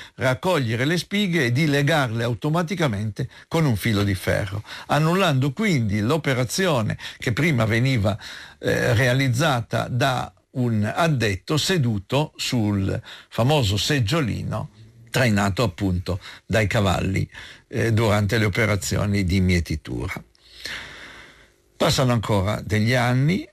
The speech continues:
eh, la concorrenza aumenta, ma il nome della McCormick risulta sempre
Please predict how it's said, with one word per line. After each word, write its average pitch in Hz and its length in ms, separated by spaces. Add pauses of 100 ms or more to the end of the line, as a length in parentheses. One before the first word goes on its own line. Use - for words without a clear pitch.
(140)
eh, 95 160
la 104 100
concorrenza 110 800
aumenta, 127 880
ma 117 480
il 107 140
nome 120 340
della 110 240
McCormick 98 760
risulta 98 680
sempre 104 640